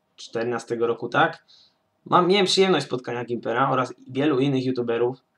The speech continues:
Tutaj gdzieś, e, zobaczcie pewnie, e, zdjęcie jed-, z jednym, mm, z nich, czyli Gimperem, bo mam zdjęcie. <laughs> I, i po prostu dał mi autograf, e, właśnie, właśnie na tej czapce, ponieważ nie miałem nic innego.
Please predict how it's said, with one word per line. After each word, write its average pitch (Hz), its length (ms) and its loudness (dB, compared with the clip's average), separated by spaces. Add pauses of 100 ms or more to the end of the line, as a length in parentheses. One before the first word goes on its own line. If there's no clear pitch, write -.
(220)
Tutaj 131 240 -2
gdzieś, 120 300 -4
e, 110 420 -6 (280)
zobaczcie 117 480 -6
pewnie, 113 400 -6 (500)
e, 107 140 -8
zdjęcie 147 520 0
jed-, 123 260 -2
z 117 80 -12
jednym, 139 440 0 (300)
mm, 113 220 -8
z 104 100 -14
nich, 123 220 -6
czyli 113 400 -8
Gimperem, 117 460 -6
bo 107 60 -8
mam 107 160 -8
zdjęcie. 127 360 -4 (800)
<laughs> 143 420 2 (320)
I, 135 380 0 (460)
i 135 120 -8
po 135 100 -2
prostu 135 320 0
dał 127 160 2
mi 123 240 -2
autograf, 123 600 0 (880)
e, 110 220 -4
właśnie, 113 480 -4 (340)
właśnie 123 260 -2
na 117 60 -6
tej 113 100 -6
czapce, 117 280 -4
ponieważ 113 320 -8
nie 117 100 -8
miałem 101 280 -10 (140)
nic 117 220 -10
innego. 107 500 -8